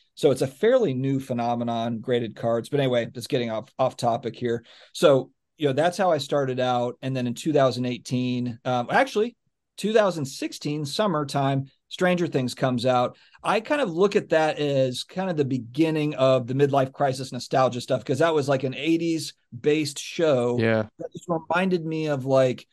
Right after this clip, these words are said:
Speaker 1: you know, eighties scary movies. Like, I've got a Friday the thirteenth poster, movie poster signed. You know, so it kind of brought me back a little bit. That's what kind of jolted me, uh, to, to some of the, the nostalgic stuff. And so Stranger Things kind of started that.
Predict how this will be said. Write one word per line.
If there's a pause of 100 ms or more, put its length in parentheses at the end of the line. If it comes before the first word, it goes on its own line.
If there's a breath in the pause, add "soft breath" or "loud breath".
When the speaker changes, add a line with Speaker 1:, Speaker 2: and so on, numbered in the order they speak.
Speaker 1:
you
know,
eighties
scary
movies.
Like,
I've
got
a
Friday
the
thirteenth (100)
poster,
movie
poster
signed. (380 soft breath)
You
know,
so
it
kind
of
brought
me
back
a
little
bit.
That's
what
kind
of
jolted
me, (280 soft breath)
uh,
to,
to
some
of
the,
the
nostalgic
stuff. (500)
And
so
Stranger
Things
kind
of
started
that.